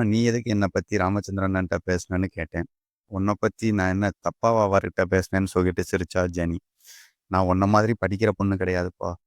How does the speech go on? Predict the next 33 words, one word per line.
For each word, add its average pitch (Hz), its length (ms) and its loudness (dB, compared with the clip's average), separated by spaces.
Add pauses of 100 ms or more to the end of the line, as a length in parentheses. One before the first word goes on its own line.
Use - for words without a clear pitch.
(180)
வெறும் 98 380 -2
பி 95 180 -2
இ 101 120 0
தான் 104 200 0
படிச்சிருக்கேன்னு" 85 540 -6
சொன்னான். 82 320 -10 (520)
இப்ப 98 180 0
யோசிச்சு 104 380 2
பார்த்தா, 104 320 4 (340)
என் 95 200 2
மேல 110 200 2
அவ 95 180 2
காட்டின 98 380 0
சின்ன 104 240 -4
சின்ன 92 280 -2
அக்கறை, 92 320 0 (640)
என்னை 98 220 0
பத்தி 101 280 -4
அவ 92 200 2
தெரிஞ்சுக்கிட்ட 95 500 0
அந்த 87 240 0
சின்ன 98 260 -2
சின்ன 92 280 -2
விஷயம், 90 440 -2 (500)
இதுதான் 113 400 4
தான் 113 180 4
ஜெனிட்ட 98 400 2
எனக்கு 87 280 0
ஒரு 90 200 0
ஈர்ப்பை 98 360 -2
உருவாக்கியிருக்கும்னு 90 840 -4
நினைக்கிறேன். 80 380 -12 (960)
ஒரு 98 180 0